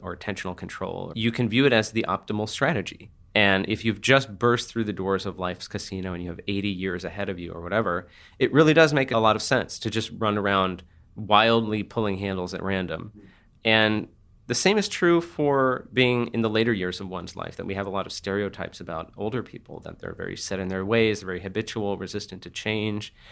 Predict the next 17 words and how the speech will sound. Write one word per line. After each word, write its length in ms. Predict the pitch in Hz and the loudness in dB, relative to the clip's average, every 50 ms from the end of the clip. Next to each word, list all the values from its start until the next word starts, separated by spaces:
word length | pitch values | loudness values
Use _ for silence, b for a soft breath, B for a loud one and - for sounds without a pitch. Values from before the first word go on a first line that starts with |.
| B B B B B B | B B B B B B
There 160 | - 113 110 | 2 4 4
is 160 | 110 104 101 107 | 4 4 2 -2
a 40 | |
psychology 600 | 95 - - 107 98 - - 113 113 110 101 110 | -2 -2 -2 -2 -2 2 2 2 2 2 0 -2
literature 460 | 101 95 95 95 95 87 - - 95 90 | -4 -4 -4 -6 -6 -8 -8 -8 -8 -8
that 120 | 92 92 | -8 -10
shows 340 | - - - 95 92 92 92 | -12 -10 -10 -8 -10 -8 -10
that 140 | 95 87 - | -10 -10 -8
older 240 | - 92 90 92 92 | -8 -8 -8 -8 -8
adults 440 | 90 85 90 85 85 - - - - - | -10 -8 -10 -12 -12 -12 -14 -14 -6 0
maintain 460 | 131 135 143 156 151 - 165 147 135 | 4 6 6 6 6 4 4 2 2
fewer 640 | 135 - - - 151 160 151 147 139 131 120 - - _ _ _ _ - - - | 0 -4 -6 0 2 4 6 6 6 4 2 0 -8 _ _ _ _ -20 -18 -12
social 400 | - - 123 110 110 - 92 90 | -6 -2 -2 -2 -2 -4 -8 -10
connections 640 | - - 87 82 82 - - - - - - - _ - | -10 -8 -10 -10 -10 -12 -16 -16 -14 -16 -16 -18 _ -10
than 140 | - 101 95 | -6 -6 -4
younger 220 | 90 85 85 85 85 | -4 -6 -8 -10 -12
people. 300 | - 85 - - 98 | -14 -16 -18 -18 -20